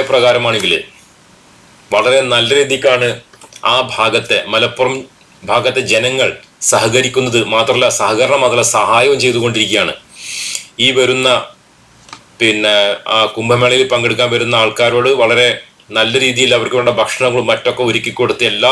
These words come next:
സൗകര്യം ചെയ്തു കൊടുത്തുകൊണ്ടിരിക്കുന്നത് ആ പ്രദേശത്തെ മുഴുവൻ മുസ്ലിങ്ങളാണ് എന്ന് നിരവധി പേരാണ്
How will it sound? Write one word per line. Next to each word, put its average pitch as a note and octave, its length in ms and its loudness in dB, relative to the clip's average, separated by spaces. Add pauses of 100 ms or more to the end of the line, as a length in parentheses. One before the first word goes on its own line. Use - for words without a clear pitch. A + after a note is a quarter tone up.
സൗകര്യം B2+ 320 -2
ചെയ്തു A#2 220 0
കൊടുത്തുകൊണ്ടിരിക്കുന്നത് A#2+ 720 0 (720)
ആ D#3+ 40 4 (100)
പ്രദേശത്തെ D3 400 0
മുഴുവൻ C#3+ 260 2
മുസ്ലിങ്ങളാണ് C#3 720 2
എന്ന് C#3 240 0 (720)
നിരവധി D3+ 580 2
പേരാണ് C#3 260 2